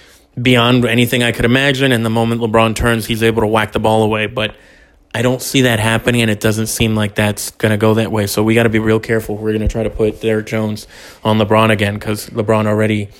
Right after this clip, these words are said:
exploited that matchup and borderline enjoyed it. Um, we gotta play scrappy. We gotta get those three-pointers going, 'cause that's one of the biggest chances that we have. These guys shot at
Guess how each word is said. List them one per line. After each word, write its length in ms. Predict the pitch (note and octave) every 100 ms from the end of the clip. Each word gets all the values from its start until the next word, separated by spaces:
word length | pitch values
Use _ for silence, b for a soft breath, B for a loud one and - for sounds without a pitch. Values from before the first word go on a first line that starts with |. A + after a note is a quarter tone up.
| B -
exploited 420 | - - C3 A#2
that 140 | A#2
matchup 420 | A2+ A2 - A2
and 460 | G#2+ G#2 G#2 - A2
borderline 440 | A#2+ A#2+ A2 G#2+
enjoyed 320 | G#2+ G#2+ A2+ G#2+
it. 160 | - B B B B B B
Um, 640 | - A2 G#2+ G#2+ G#2 G#2 G#2+ _ _ -
we 100 | A2+
gotta 140 | A2+
play 180 | A2+ B2
scrappy. 580 | A2 A2+ G#2+ G#2+ G#2 G#2 -
We 160 | A2+ G#2
gotta 580 | G#2+ A2 A2 A2 A2 - _ _
get 160 | - G#2+
those 220 | A2 G2+
three-pointers 580 | - A2+ G#2+ A2 A2 G#2
going, 400 | G#2+ G#2 G#2+ G#2 b b b b
'cause 160 | A2+ G#2+
that's 500 | A2+ A2 - - - _ _ -
one 160 | A2
of 60 | A2+
the 60 | G#2+
biggest 360 | G#2+ G#2 -
chances 340 | A2 G#2 - G#2+
that 80 | G2+
we 100 | G2+
have. 320 | G#2 G2 - -
These 180 | B2
guys 220 | B2 B2+ A#2
shot 180 | A#2+
at 220 | A#2 A2